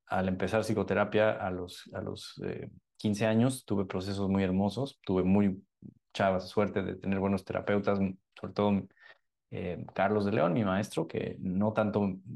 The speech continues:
me dio terapia individual, pero varios procesos grupales. Y,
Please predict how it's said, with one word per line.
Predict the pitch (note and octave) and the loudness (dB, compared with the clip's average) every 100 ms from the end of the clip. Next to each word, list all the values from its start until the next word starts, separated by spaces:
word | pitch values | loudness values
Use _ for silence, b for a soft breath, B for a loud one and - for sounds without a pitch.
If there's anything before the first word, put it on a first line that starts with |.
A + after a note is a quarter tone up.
| - | -8
me | G#2 G2 | -2 0
dio | G2+ | 0
terapia | G2 G2+ G2 G#2 G2 | 2 0 2 2 0
individual, | F#2+ F#2+ G2+ A2+ C3 | 0 -2 2 2 0
pero | - F#2+ - _ _ | -4 -8 -10 _ _
varios | G2+ G2 G2 G#2+ G2 | -8 0 2 2 0
procesos | G2 F#2 F#2+ G2 | -4 -4 -4 -2
grupales. | F#2+ F#2 G2 G2+ D3+ - _ _ _ _ - B _ _ _ _ _ _ _ _ _ _ _ _ _ _ _ _ | 0 0 2 2 0 -4 _ _ _ _ -20 B _ _ _ _ _ _ _ _ _ _ _ _ _ _ _ _
Y, | G2+ G2 F#2+ F#2 F#2 F2+ | -4 -2 0 0 0 -4